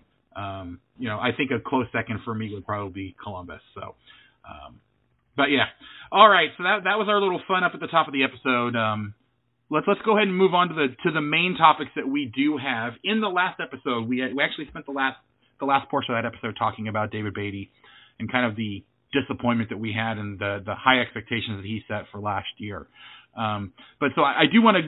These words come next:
jump back to, to Coach Beaty. One of the topics that, uh, Jay Winmore had, had, had given us to talk about, and, and unfortunately he wasn't able to join us to talk about this as well, but, um, was talking about David Beaty,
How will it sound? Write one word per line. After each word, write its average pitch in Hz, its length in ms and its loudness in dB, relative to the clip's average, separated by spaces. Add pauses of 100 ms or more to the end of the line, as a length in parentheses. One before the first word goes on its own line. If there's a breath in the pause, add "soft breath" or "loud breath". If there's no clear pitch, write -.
(160)
jump 160 280 6
back 131 380 4
to, 147 80 -6
to - 200 -8
Coach 117 320 -4
Beaty. 107 240 -2
One 127 160 -2
of 151 80 -4
the 131 100 -6
topics 123 440 0
that, 107 200 -6
uh, 104 140 -8 (100)
Jay 117 220 -4
Winmore 113 340 -4
had, 101 140 -6
had, - 180 -6
had 110 140 -8
given 117 220 0
us 110 140 -6
to 110 60 -16
talk 117 220 -2
about, 104 360 0 (500)
and, 120 180 0
and 117 140 0
unfortunately 127 340 0
he 127 60 2
wasn't 117 180 0
able 110 140 -2
to 104 80 -6
join 110 180 -4
us 98 100 -10
to - 140 -20
talk 104 140 -2
about 101 200 -4
this 95 160 -14
as 90 80 -12
well, 110 320 -4
but, 104 180 -10 (300 soft breath)
um, 113 240 -2
was 165 140 4 (140)
talking 180 360 4
about 127 380 2
David 120 300 -2
Beaty, 104 420 -8